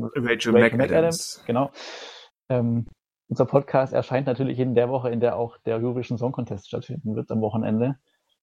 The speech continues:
Speaker 2: Und
Speaker 1: Siehst du, das hätte ich zum Beispiel nicht gewusst.
Speaker 2: Genau, deswegen machen wir das Ganze auch hier. Also es ist natürlich alles hier bedacht und, äh, durchgeplant.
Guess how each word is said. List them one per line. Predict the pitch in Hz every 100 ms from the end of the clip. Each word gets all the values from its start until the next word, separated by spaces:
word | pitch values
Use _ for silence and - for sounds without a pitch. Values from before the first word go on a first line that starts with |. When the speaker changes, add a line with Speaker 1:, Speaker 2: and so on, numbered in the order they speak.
| _
Speaker 2:
Und | 131 117 113
Speaker 1:
Siehst | - _ 107 110
du, |
das | -
hätte | 127 -
ich |
zum | - 123
Beispiel | 123
nicht | 120 -
gewusst. | 90 92 -
Speaker 2:
Genau, | 123 120
deswegen | 139 160 - 156 143
machen | 151 156
wir | 123
das | 104
Ganze | 107 107 101
auch | -
hier. | - 104
Also | 104
es | 117
ist |
natürlich | 139 135 - -
alles | 160 175 156 160 -
hier | 156 147
bedacht | 139 135 131 131 -
und, | 131 120 -
äh, | 127
durchgeplant. | 120 127 - 101 95 90 98